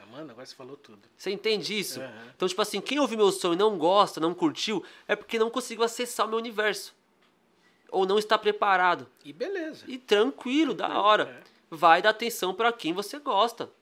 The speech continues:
Speaker 1: Lógico.
Speaker 2: Legal. Mano, ainda bem que hoje em dia tem música demais.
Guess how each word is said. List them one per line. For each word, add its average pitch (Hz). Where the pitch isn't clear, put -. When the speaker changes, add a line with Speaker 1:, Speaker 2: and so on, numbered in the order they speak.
Speaker 1:
Lógico. 107
Speaker 2:
Legal. 180
Mano, 185
ainda 220
bem 175
que 185
hoje 175
em 180
dia 160
tem 247
música 214
demais. 269